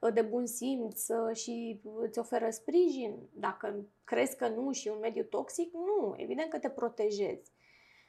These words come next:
Deci, din nou, sunt foarte, foarte multe nuanțe. Nu, nu prea poți să te arunci așa într-o chestie, „Am venit să vă anunț că eu am un diagnostic, luați hârtia și”.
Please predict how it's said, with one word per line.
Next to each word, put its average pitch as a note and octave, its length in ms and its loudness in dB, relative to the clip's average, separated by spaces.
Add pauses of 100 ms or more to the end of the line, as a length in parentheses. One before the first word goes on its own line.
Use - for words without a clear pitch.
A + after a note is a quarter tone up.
Deci, B3 160 0
din C#4+ 120 0
nou, E4+ 340 4 (140)
sunt C4 260 -6
foarte, A4 340 6
foarte F#4 280 0
multe D#4 260 -2
nuanțe. G#3+ 560 -4
Nu, E4 220 -4
nu F#4 100 0
prea F#4+ 180 6
poți F4+ 140 4
să - 60 -8
te C#4+ 240 2 (180)
arunci A#3+ 400 2
așa A3+ 200 -4
într-o G#3+ 220 -6
chestie, A3 720 -6 (1040)
„Am A3 160 -4
venit A3+ 220 0
să A#3+ 100 0
vă A3+ 80 0
anunț A#3 280 -2
că - 120 0
eu A3 140 4
am A3 80 -6
un A3 100 -6
diagnostic, G#3+ 580 -2
luați G3+ 240 -6
hârtia - 440 -6
și”. - 320 -18